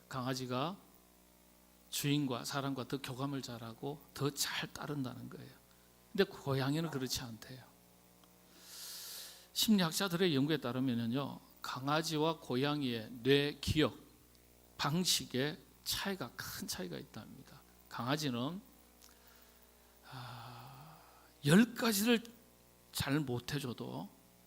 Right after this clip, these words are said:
한 번이라도 정말 잘해주면요,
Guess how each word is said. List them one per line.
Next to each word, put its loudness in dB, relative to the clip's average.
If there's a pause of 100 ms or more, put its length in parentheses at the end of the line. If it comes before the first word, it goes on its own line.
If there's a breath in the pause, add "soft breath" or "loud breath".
(280)
한 0
번이라도 -2
정말 -6
잘해주면요, 0